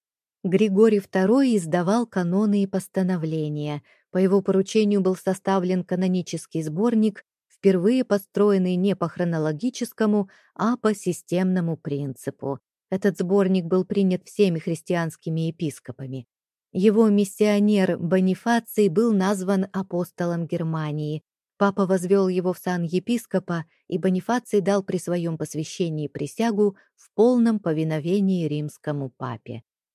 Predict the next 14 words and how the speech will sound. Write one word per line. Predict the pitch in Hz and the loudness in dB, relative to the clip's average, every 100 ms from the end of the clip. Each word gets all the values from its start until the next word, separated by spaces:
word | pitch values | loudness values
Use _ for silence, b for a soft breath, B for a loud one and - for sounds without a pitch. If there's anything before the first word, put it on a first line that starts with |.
| _ _ | _ _
Теперь | 190 190 214 254 262 240 - | -4 -2 2 2 0 -4 -4
папе | 175 165 160 | -4 -2 -4
духовно | 151 147 - 254 233 214 | -2 -2 2 4 4 0
подчинялась | 165 156 - 156 156 160 156 - | -2 -6 -8 -6 -4 -4 -6 -10
Германия. | - 151 147 143 135 123 120 107 107 _ _ _ _ _ _ _ _ | -8 -4 -4 -4 -6 -8 -10 -12 -16 _ _ _ _ _ _ _ _
В | - | -8
семьсот | - 214 - 214 196 | 0 0 2 -2 0
двадцать | 175 190 185 - | 0 0 0 -6
шестом | - 175 - 180 165 | -8 -8 -4 -4 -2
году | 147 170 208 247 - _ - | -2 -2 0 -2 -4 _ 0
византийский | 196 196 214 190 208 196 - 190 | 0 4 2 2 -2 -2 -2 0
император | 185 190 185 180 180 170 | 0 0 0 0 -2 -2
Лев | 175 170 | -2 -2
Третий | - 185 170 160 160 151 | -2 0 0 -2 -4 -4